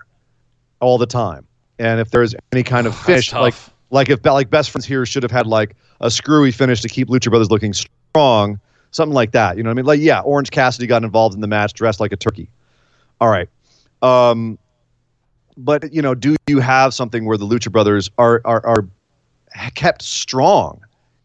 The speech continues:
Speaker 1: here against the Best Friends, um, just to keep their cachet? Or do you try to make everyone look good? 'Cause I think that there's,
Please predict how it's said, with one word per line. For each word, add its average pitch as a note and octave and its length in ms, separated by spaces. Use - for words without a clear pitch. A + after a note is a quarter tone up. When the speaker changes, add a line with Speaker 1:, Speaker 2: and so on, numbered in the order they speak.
Speaker 1:
here F#2+ 460
against A#2+ 320
the A#2 80
Best G#2 240
Friends, E2+ 460
um, G#2 440
just B2+ 220
to A#2+ 80
keep B2 240
their G#2 480
cachet? G#2+ 720
Or E3+ 220
do D#3+ 60
you D#3+ 60
try D3+ 160
to C#3+ 60
make C#3+ 160
everyone C#3 300
look C3+ 160
good? A#2 300
'Cause - 80
I C3+ 100
think F3+ 260
that C#3 160
there's, B2+ 360